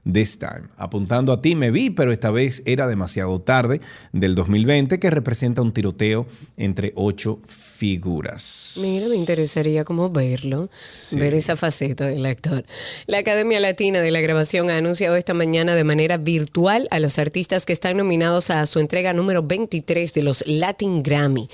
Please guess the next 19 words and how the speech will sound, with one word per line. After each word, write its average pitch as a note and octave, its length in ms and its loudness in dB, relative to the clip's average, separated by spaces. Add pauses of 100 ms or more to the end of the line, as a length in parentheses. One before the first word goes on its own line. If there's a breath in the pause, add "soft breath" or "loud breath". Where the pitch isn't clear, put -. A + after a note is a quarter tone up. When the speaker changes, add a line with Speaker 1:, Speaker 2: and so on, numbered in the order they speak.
(280 loud breath)
Speaker 2:
Y F#3 140 0
en G3 60 4
ese C4+ 200 0
listado A3 340 0
aparecen F3+ 440 2
ahí D#3 160 2
siete G#3 360 0
dominicanos F3+ 680 0
que D#3+ 120 0
van D3+ 160 4
a D#3+ 60 0
competir D#3+ 520 0
por D3 360 2
llevarse D3+ 380 0
un E3+ 80 0
premio E3+ 320 2
de D#3+ 160 4
estos F3 320 -4
que D3 240 0